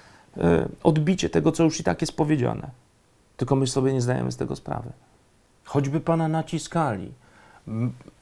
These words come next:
Wipler pana naciskał, kiedy pan uruchomi mobilizację. Mencen pana naciskał, liderzy Konfederacji,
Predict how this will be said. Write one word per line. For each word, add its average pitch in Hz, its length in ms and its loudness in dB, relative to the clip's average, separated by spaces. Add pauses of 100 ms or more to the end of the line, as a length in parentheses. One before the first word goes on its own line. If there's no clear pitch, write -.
Wipler 113 600 4
pana 107 220 2
naciskał, 98 720 -2
kiedy 120 220 4
pan 120 200 4
uruchomi 120 540 4
mobilizację. 113 1000 2 (840)
Mencen 151 600 12
pana 113 260 6
naciskał, 101 840 0
liderzy 127 460 8
Konfederacji, 117 960 2